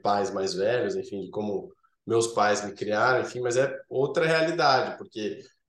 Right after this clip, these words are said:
o Joãozinho tem acesso ao YouTube, a Duda tem acesso à internet, os amiguinhos vão ter acesso, e aí como que você protege um pouco o que que ele consome, o que que ele,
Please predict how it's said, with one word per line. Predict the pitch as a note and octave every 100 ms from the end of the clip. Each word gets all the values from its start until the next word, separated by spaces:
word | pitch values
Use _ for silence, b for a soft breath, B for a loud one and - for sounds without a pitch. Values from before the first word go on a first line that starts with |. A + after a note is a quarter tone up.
| -
o |
Joãozinho | G#2+ G#2 A2
tem | C3
acesso | B2+ C3+ A#2+ -
ao | A2+ G#2+
YouTube, | B2 B2 E3 E3+ C3+ A2+
a | A2
Duda | A#2+ B2 A#2+
tem | A#2+
acesso | A#2 A#2 A2
à | A2
internet, | B2 A2 C3 D#3 D3+ B2 -
os | A2
amiguinhos | A#2 A#2 G#2+ B2 A#2
vão | A2+ -
ter | A#2
acesso, | A2 - D#3 D#3+ C3 -
e | A2+
aí | B2
como | - C#3
que | C#3+
você | D3 C#3
protege | C#3 C3 C3 B2 A#2+ A#2+
um | A2+
pouco | A#2+ A#2 A#2
o |
que | G#2+ -
que | B2+
ele | A#2
consome, | A#2 A#2+ A#2 G#2+ A2 A#2 G#2+
o |
que | G#2+
que | -
ele, | F#2+ A#2 -